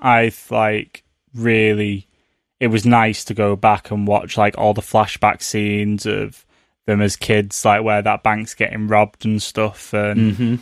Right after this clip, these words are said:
Speaker 1: have all that, you know, that crazy five back and forward time travel stuff, and the whole Hazel and Cha Cha stuff is really funny. Um,
Speaker 2: Yeah.
Speaker 1: the guy who
Speaker 2: And I
Speaker 1: plays
Speaker 2: think
Speaker 1: Hazel is just so good.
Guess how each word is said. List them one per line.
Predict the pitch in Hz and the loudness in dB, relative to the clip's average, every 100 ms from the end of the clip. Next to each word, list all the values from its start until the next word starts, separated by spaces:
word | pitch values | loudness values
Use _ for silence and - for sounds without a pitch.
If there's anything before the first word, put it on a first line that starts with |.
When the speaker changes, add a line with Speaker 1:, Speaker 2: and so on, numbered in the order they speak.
| - | 0
Speaker 1:
have | 113 | 2
all | 110 107 107 | 4 4 4
that, | 107 104 - - | 2 0 -4 -10
you | 131 | -6
know, | 107 | -4
that | 104 - | -4 -4
crazy | - 107 101 104 | -2 -2 0 -4
five | - 107 104 101 98 98 - | 0 4 6 4 2 -2 -4
back | 107 110 | -4 -4
and | 117 107 | -4 -6
forward | - 104 104 104 101 | -2 0 0 0 -4
time | - 101 98 | -6 -6 -4
travel | 101 104 101 101 | -4 -4 -4 -6
stuff, | - 107 98 - | -6 -6 -6 -6
and | 101 104 - - _ | -8 -8 -14 -20 _
the | - | -4
whole | 110 120 107 | 2 4 2
Hazel | 107 110 104 107 | 0 0 0 0
and | 101 98 | -2 0
Cha | 110 101 98 | 2 2 0
Cha | - 101 101 | -2 -2 -2
stuff | - 104 101 | -4 -6 -6
is | 104 101 | -10 -6
really | 101 98 98 | -4 -2 -4
funny. | 98 - 101 104 117 - - _ - | -4 -4 -2 -2 -6 -14 -20 _ 0
Um, | 110 107 107 104 | 4 6 4 2
Speaker 2:
Yeah. | 95 107 - | 0 -2 -2
Speaker 1:
the | |
guy | 107 123 120 | 2 2 2
who | 110 | 2
Speaker 2:
And | 123 | 0
I | |
Speaker 1:
plays | 123 123 120 107 - | 2 2 2 0 -4
Speaker 2:
think | |
Speaker 1:
Hazel | 113 104 104 101 101 98 - | -4 -2 -2 -2 -4 -4 -6
is | 110 98 | -4 -4
just | - 113 101 98 - - - | -6 -2 -2 -2 -8 -14 -18
so | - - - 123 123 127 113 | -12 -10 -2 4 6 4 2
good. | 104 87 104 | -2 -4 -8